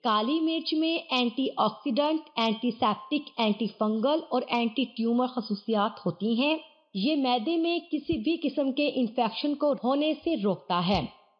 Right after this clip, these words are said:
पेट की गर्मी, भूख ना लगने और जिगर को साफ करने के लिए बेहद मुफीद है। काली मिर्च में मौजूद पाइपराइन लबलबा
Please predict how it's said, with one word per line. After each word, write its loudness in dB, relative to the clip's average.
पेट 0
की 0
गर्मी, 0
भूख 0
ना 2
लगने 2
और 2
जिगर 0
को -2
साफ 0
करने 2
के 0
लिए 0
बेहद 0
मुफीद 0
है। 2
काली 2
मिर्च 0
में 2
मौजूद 0
पाइपराइन 0
लबलबा 2